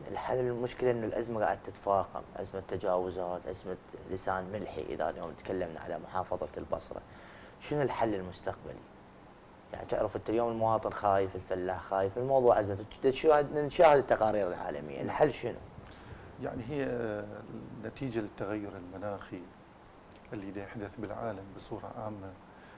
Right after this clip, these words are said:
Speaker 2: آه، نلاحظ أن هناك دول بدأت تتأثر بالجفاف بسنوات تتعاقب على مدى سنتين أو ثلاثة، وتتكرر كل خمس سنوات، ست سنوات. احنا بالعراق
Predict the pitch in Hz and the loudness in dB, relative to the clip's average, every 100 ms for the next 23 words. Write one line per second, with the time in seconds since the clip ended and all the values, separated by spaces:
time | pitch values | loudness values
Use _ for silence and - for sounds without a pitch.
0 | - - 107 98 98 95 120 127 117 110 | -16 -6 -4 -2 -4 0 0 2 -2 -4
1 | 104 95 110 117 - 98 120 104 101 - | -6 -6 -6 -6 -6 -2 -2 -2 -8 -10
2 | - 117 120 127 - - - 123 - 107 | -6 -4 -4 -6 -10 -8 -8 -8 -8 -6
3 | 101 120 117 107 117 104 98 90 117 104 | -6 -6 -4 -4 -4 -4 -6 -8 -6 -2
4 | 117 117 - 113 113 123 113 - 107 - | -2 -2 -6 -8 -4 -4 -4 -6 -14 -16
5 | - - - 113 104 110 110 110 - 120 | -20 -18 -8 -4 -2 -2 -2 -4 -4 -8
6 | - 117 107 113 - 110 104 113 - 135 | -2 -2 -2 -6 -6 -2 0 0 -4 -12
7 | - - - - - 123 117 - - 127 | -12 -18 -18 -6 -2 -2 -4 -6 0 2
8 | 113 95 - 113 104 - 110 104 - 107 | 2 0 0 -2 -2 -4 -4 -4 -6 -4
9 | 110 110 - 107 - 110 104 107 113 - | -2 -4 -8 -10 -6 -6 -4 -4 -6 -8
10 | - - - - 113 107 110 117 113 | -18 -16 -8 -2 0 0 2 2 2